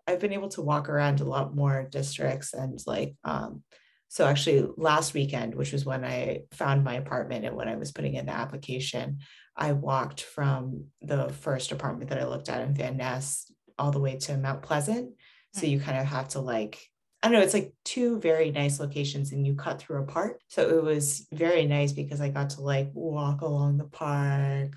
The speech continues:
Speaker 1: like, you know, see
Speaker 2: Aw.
Speaker 1: all the families picnicking. And it was,
Speaker 2: Yeah.
Speaker 1: like, and the weather was beautiful too. So I was just like, "Oh, this is so nice.
Speaker 2: Dude,
Speaker 1: It's
Speaker 2: that
Speaker 1: so
Speaker 2: does sound
Speaker 1: lovely."
Speaker 2: really nice.
Speaker 1: Like, it's so good to actually, like, be outside and, like, see people being outside. It was
Speaker 2: <laughs>
Speaker 1: just like,
Speaker 2: Yeah,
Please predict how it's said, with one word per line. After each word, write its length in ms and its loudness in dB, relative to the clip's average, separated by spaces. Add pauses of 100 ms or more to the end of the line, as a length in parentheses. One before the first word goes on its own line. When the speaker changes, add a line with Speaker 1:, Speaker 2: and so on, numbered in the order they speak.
Speaker 1:
like, 260 0 (440)
you 80 8
know, 180 10
see 220 4
Speaker 2:
Aw. 0 -
Speaker 1:
all 100 6
the 120 2
families 560 0
picnicking. 1080 -2
And 100 4
it 40 6
was, 160 4
Speaker 2:
Yeah. 0 -
Speaker 1:
like, 240 2
and 100 0
the 80 6
weather 320 4
was 180 2
beautiful 520 -2
too. 380 0
So 140 -2
I 40 4
was 140 -4
just 160 -6
like, 200 -2
"Oh, 160 -4 (120)
this 180 -12
is 180 -10
so 260 -8
nice. 380 -6
Speaker 2:
Dude, 60 -6
Speaker 1:
It's 120 6
Speaker 2:
that 120 6
Speaker 1:
so 0 -
Speaker 2:
does 260 8
sound 280 4
Speaker 1:
lovely." 160 0
Speaker 2:
really 420 -2
nice. 640 -4
Speaker 1:
Like, 140 -4
it's 160 2
so 100 4
good 180 6
to 80 0
actually, 440 -2
like, 160 -8
be 160 -2
outside 800 2
and, 100 -4
like, 160 -6
see 220 -2
people 380 -2
being 340 4
outside. 720 2
It 100 0
was 160 4
Speaker 2:
<laughs> 80 6
Speaker 1:
just 240 2
like, 160 6
Speaker 2:
Yeah, 160 10